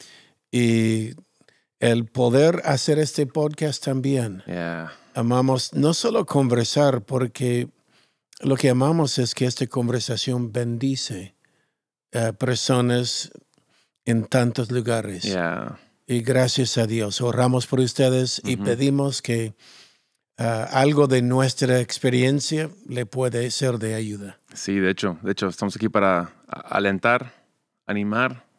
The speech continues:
Speaker 2: y de vez en cuando dar alguna sabiduría que pueda ayudar a alguien, ¿no?
Speaker 1: De vez en cuando.
Speaker 2: De vez en cuando.
Speaker 1: <laughs>
Speaker 2: Creo que el, el, el episodio de hoy
Speaker 1: Accidentalmente.
Speaker 2: Accidentalmente.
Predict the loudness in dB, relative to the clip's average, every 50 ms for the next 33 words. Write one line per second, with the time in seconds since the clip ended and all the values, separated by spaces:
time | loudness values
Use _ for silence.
0 | _ _ _ _ -6 -2 0 0 0 0 -2 -2 -4 -6 -8 -4 -2 -2 -2 0
1 | -2 -6 -2 0 0 0 0 0 0 0 0 0 -2 -8 -12 -8 -6 -4 -2 0
2 | 0 0 0 0 0 2 2 2 0 0 -2 -2 -4 -6 -2 -2 -2 0 0 0
3 | 2 2 2 0 0 -2 -4 -6 -6 -10 _ _ -8 -4 -4 -4 -4 -6 -10 _
4 | _ _ _ _ 2 4 4 4 4 2 0 2 2 2 2 2 2 0 2 4
5 | 4 4 4 4 4 4 4 4 4 2 2 4 4 2 2 0 -4 -6 -10 -16
6 | -16 0 0 2 4 4 2 2 2 -2 -2 0 -2 -2 -2 -6 -12 -8 -2 2
7 | 2 2 2 0 -2 2 4 4 6 6 6 6 6 4 4 2 2 2 2 0
8 | 2 2 2 0 2 2 2 2 2 4 4 4 4 4 4 2 2 2 0 0
9 | 0 -2 -2